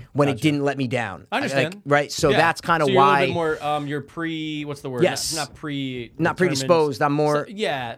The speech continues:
Speaker 1: I'm more,
Speaker 2: something.
Speaker 1: I'm just more inclined to
Speaker 2: <laughs> Yeah.
Speaker 1: let things go by and
Speaker 2: Yeah.
Speaker 1: enjoy it kinda for what it is a little bit more than maybe you are, right? That if we're watching a superhero movie, I'm gonna be kinda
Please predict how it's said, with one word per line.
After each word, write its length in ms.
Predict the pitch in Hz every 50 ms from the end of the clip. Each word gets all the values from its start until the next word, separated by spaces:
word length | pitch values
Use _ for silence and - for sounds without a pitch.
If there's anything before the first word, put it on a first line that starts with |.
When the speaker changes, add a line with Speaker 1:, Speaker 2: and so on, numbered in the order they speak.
| - -
Speaker 1:
I'm 120 | 160 156
more, 320 | 160 170 180 185 180 180
Speaker 2:
something. 180 | - - - 156
Speaker 1:
I'm 100 | 170 165
just 160 | 165 175 -
more 160 | 214 208 208
inclined 680 | 185 135 - - - 170 165 170 175 175 170 160 151 -
to 80 | - 151
Speaker 2:
<laughs> 20 |
Yeah. 60 | 139
Speaker 1:
let 180 | 143 160 156 -
things 300 | - 170 156 147 139 -
go 140 | - 143 139
by 440 | 113 127 123 127 131 143 156 165 156
and 100 | - 139
Speaker 2:
Yeah. 40 | 139
Speaker 1:
enjoy 440 | 131 120 107 107 113 143 139 139 139
it 320 | 139 135 127 117 113 _ _ _ _ _ _ _ _ - - - -
kinda 280 | 131 147 147 147 135
for 160 | - - 160
what 160 | 151 143 143 143
it 80 | 147
is 120 | 151 147 120
a 40 |
little 120 | 135 139 135
bit 100 | 123 131
more 180 | 131 135 135 135
than 140 | 127 127 127
maybe 200 | 127 127 117 120
you 280 | 113 113 117 123 113 104
are, 160 | 98 98 92
right? 280 | 101 110 113 113 78 -
That 160 | 139 135 135
if 80 | 123 -
we're 80 | 151
watching 260 | 151 151 147 - -
a 40 | 135
superhero 260 | - 175 165 151 139
movie, 180 | 139 139 127 120 - -
I'm 120 | 131 147
gonna 100 | 165 156
be 100 | 127 131 120
kinda 440 | - - 139 139 135 123 117 110